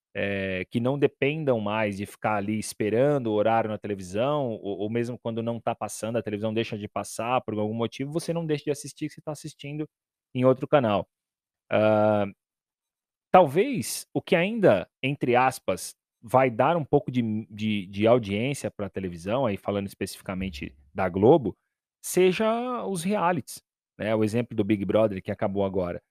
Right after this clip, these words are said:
Porque, ao meu ver, Luan, não só a Globo, mas todas as demais emissoras, elas estão passando por uma situação muito complicada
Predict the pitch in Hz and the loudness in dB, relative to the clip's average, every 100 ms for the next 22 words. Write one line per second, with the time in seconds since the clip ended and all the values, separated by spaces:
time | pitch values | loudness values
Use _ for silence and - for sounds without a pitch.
0 | _ _ _ - 147 - 170 170 185 220 | _ _ _ -2 -2 2 4 4 2 0
1 | 147 165 196 175 135 104 120 151 185 - | 0 0 0 0 2 0 -2 -4 -4 -4
2 | 170 131 160 143 131 - 170 170 170 147 | -2 2 2 2 -2 -2 -2 0 -2 -4
3 | 147 127 139 160 123 - 131 113 - 131 | -4 -4 -4 -6 -8 -10 -8 -8 -4 -2
4 | 156 120 120 127 120 - 147 - - 147 | 0 0 0 0 -2 -8 -8 -8 -8 -8
5 | 143 147 143 127 127 - 143 156 175 - | -6 -6 -6 -8 -10 -8 -6 -6 -8 -12
6 | 170 170 - 113 110 104 90 | -10 -10 -8 -4 -2 -2 -6